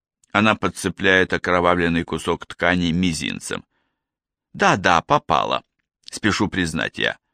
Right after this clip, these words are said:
«Упала с велосипеда». «У вас должно быть очень глубокий порез», ужасается Джен. Но я отмахиваюсь, уверяя, что отделалась лишь небольшой царапиной.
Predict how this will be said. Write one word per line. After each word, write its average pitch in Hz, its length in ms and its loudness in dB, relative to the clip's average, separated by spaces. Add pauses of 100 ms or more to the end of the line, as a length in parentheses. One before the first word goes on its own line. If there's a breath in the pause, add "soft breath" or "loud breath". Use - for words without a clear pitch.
(160)
«Упала 110 540 2
с - 80 -10
велосипеда». 104 800 -2 (920)
«У 120 160 4
вас 151 260 2
должно 170 460 0
быть 185 260 -2
очень 180 340 -2
глубокий 185 640 0
порез», 156 760 -2 (580)
ужасается 95 840 0
Джен. - 380 -6 (1080)
Но 107 120 0
я 110 220 4
отмахиваюсь, 82 880 -4 (260 soft breath)
уверяя, 104 560 4
что - 260 0
отделалась 98 840 2
лишь 92 260 -4
небольшой 95 560 0
царапиной. 92 760 -2